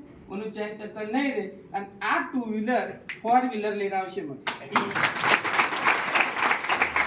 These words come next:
ત્યાંથી સ્ટાર્ટ કર્યું, ખાલી અગિયાર મહિના થયા. ચોવીસ હપ્તાનું આપણે બાઇક પડાયેલું, પાછું હપ્તા ના ભરાય ને આપણે,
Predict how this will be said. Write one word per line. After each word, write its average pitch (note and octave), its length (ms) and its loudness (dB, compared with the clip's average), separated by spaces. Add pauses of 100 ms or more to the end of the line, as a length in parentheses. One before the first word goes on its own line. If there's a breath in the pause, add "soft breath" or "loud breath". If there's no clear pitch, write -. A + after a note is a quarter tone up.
(960)
ત્યાંથી D4 340 -2
સ્ટાર્ટ D#4 460 -4
કર્યું, D#4+ 320 -8
ખાલી D#4 180 -8
અગિયાર C#4+ 460 -4
મહિના D#4+ 260 -4 (120)
થયા. - 280 -6 (1700)
ચોવીસ A#3+ 520 0
હપ્તાનું C4+ 420 -4
આપણે C4 180 -6
બાઇક A3 320 -4
પડાયેલું, E3 420 -6
પાછું E3 360 -10
હપ્તા F#3 320 -4
ના G3+ 120 -2
ભરાય B3+ 280 -2
ને D4+ 80 0
આપણે, A#3 220 -6